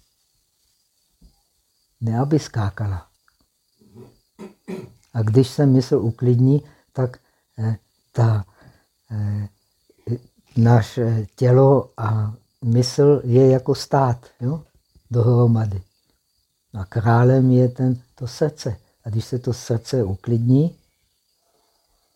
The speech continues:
všechno je jiný. Hm? Nic nás nerozhází. Hm? Proto stejně tak jako v józe, všechno závisí na počitcích.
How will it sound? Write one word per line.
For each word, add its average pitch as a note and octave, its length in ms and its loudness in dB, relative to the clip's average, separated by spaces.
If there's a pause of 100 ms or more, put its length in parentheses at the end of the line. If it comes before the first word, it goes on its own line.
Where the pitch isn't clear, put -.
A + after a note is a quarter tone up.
(200)
všechno B2+ 420 -4
je A2+ 160 0
jiný. G#2+ 320 -4 (2000)
Hm? C#3+ 120 -8 (500)
Nic A#2+ 320 0
nás B2 260 0
nerozhází. A2 840 -4 (3250)
Hm? C#3 120 -6 (240)
Proto B2+ 520 2
stejně C3 440 4
tak C3 260 -2
jako A#2+ 420 -2 (400)
v G#2 60 -6
józe, A#2+ 500 2 (280)
všechno C3+ 420 -2
závisí B2 540 2
na C3 120 0
počitcích. A#2 720 -10